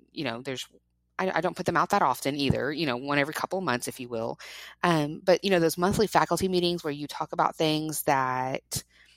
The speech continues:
then you spend another thirty minutes emailing back and forth or another hour looking for the document that was in the faculty meeting that you don't have. We just stopped all of that.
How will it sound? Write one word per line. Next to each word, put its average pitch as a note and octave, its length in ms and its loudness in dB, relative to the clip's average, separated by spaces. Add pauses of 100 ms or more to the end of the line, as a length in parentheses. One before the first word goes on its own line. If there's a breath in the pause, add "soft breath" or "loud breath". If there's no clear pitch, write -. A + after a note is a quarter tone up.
(340 soft breath)
then G3 160 2
you E3 120 -2
spend D3+ 640 0 (340 loud breath)
another E3 280 2
thirty D#3+ 240 0
minutes D3+ 320 0
emailing D3 320 2
back C#3 160 0
and C#3+ 100 -10
forth D#3 320 -6
or B2+ 200 -4
another E3 340 0
hour D3 520 0 (460 loud breath)
looking F3+ 340 -4
for E3+ 160 -2
the D3+ 80 0
document D#3+ 440 2
that C#3 100 4
was C#3+ 120 -2
in D#3+ 80 0
the D#3 60 -4
faculty D#3 360 -2
meeting D#3 180 -2
that C#3+ 120 -4
you B2+ 60 -8
don't D#3+ 220 -2
have. D3+ 300 4 (260)
We G3 120 -4
just G3+ 160 2
stopped - 260 -2
all A#2 160 -2
of - 80 -10
that. - 200 -10